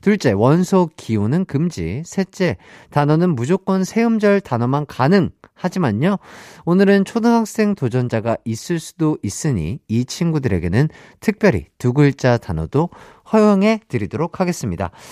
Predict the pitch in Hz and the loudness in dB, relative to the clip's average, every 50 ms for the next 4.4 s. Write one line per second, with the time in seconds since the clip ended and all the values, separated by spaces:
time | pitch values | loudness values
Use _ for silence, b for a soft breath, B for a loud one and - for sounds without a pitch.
0 | B B B B B B B B B 185 180 170 170 180 185 214 214 214 208 208 | B B B B B B B B B 2 4 4 2 2 2 2 2 2 4 4
1 | 208 214 - 160 160 165 180 214 202 202 196 - 208 180 - - 190 190 165 131 | 2 2 2 2 2 2 4 4 4 4 2 0 -2 -4 -4 -4 -2 0 2 2
2 | 123 135 165 190 - - - 135 135 151 170 185 180 185 185 180 165 147 143 147 | 2 0 -2 -4 -6 -4 0 2 2 4 4 4 4 4 4 4 2 2 0 0
3 | 156 151 165 185 190 202 226 247 247 233 - 190 190 190 185 - 220 208 208 208 | 0 2 2 4 4 4 4 2 0 0 0 0 0 0 0 -2 -2 0 0 0
4 | 196 170 - 127 143 165 170 117 | 0 0 0 0 2 2 2 0